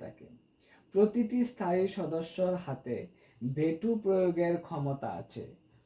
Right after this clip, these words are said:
ফলে স্থায়ী সদস্যের মধ্যে কোনো এক সদস্য রাষ্ট্রের অমতে নিরাপত্তা পরিষদ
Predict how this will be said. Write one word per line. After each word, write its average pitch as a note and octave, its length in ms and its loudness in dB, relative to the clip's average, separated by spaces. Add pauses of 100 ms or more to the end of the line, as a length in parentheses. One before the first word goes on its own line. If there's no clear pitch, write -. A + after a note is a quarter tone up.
ফলে D#3 280 2
স্থায়ী E3+ 460 2
সদস্যের D#3+ 600 -2
মধ্যে C#3+ 440 -2 (360)
কোনো G3 260 6
এক G3 280 6
সদস্য D3+ 520 -4
রাষ্ট্রের D3+ 520 -2
অমতে C#3+ 600 -2 (340)
নিরাপত্তা F#3+ 640 2
পরিষদ C#3+ 480 0